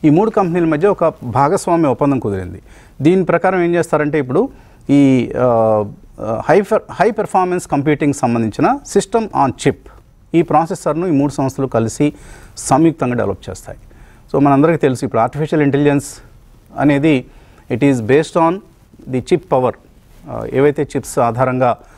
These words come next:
ఆ, computing చేస్తారో, హై performance computing, ఆ chips, ఆ, ఆ, ఇందులో మార్కెట్ వరల్డ్ లీడర్, ఆ, Nvidia మనందరికీ తెలిసిందే. కానీ Nvidia చిప్స్కి ఎంత డిమాండ్ ఉంది అంటే, అసలు వాళ్ళు six మంత్స్ మినిమం waiting period ఉంది వాళ్ళకి, ఎవరైనా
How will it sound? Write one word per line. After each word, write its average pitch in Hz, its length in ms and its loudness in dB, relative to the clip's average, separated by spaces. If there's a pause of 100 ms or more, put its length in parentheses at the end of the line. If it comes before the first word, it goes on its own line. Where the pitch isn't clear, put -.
(260)
ఆ, 110 160 0
computing 131 580 0
చేస్తారో, 113 320 0
హై 120 180 0
performance 113 480 -4
computing, 107 480 -4 (380)
ఆ 123 180 2 (140)
chips, - 300 -6 (540)
ఆ, - 20 -2
ఆ, 110 760 0 (100)
ఇందులో 196 180 2
మార్కెట్ 175 400 -2
వరల్డ్ 165 260 2
లీడర్, 170 260 0
ఆ, 147 440 0
Nvidia 143 280 4
మనందరికీ 123 380 -2
తెలిసిందే. 104 420 -6 (380)
కానీ 170 220 0
Nvidia 196 340 2
చిప్స్కి - 400 -8
ఎంత 143 180 -2
డిమాండ్ 151 380 2
ఉంది 135 180 0
అంటే, 120 460 0 (480)
అసలు 131 240 -4
వాళ్ళు 117 440 0 (220)
six - 280 -2
మంత్స్ 175 480 0
మినిమం 151 280 4
waiting 127 360 0
period 104 220 0
ఉంది 90 160 -10
వాళ్ళకి, 110 320 0
ఎవరైనా 110 400 0